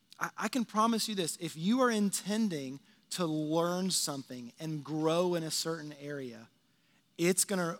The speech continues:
require your attention. You're not gonna accidentally grab hold of something.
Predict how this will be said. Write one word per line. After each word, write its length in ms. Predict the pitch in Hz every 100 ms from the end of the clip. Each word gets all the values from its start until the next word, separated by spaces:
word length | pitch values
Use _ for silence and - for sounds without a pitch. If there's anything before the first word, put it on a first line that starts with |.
| 156
require 880 | 151 - - 139 135 151 170 190 185 _ _ -
your 120 | 135
attention. 560 | 120 139 123 - 110 101 _ _ _ _ _ _ _ _ _ _ _ _ _ _ _ _ _ _ _ _ _
You're 180 | 143 165
not 220 | 185 190
gonna 260 | - 185 156 - -
accidentally 920 | 151 160 - - 165 139 143 151 139
grab 240 | 131 139 127
hold 180 | 131 123
of 80 |
something. 360 | - 117 113 -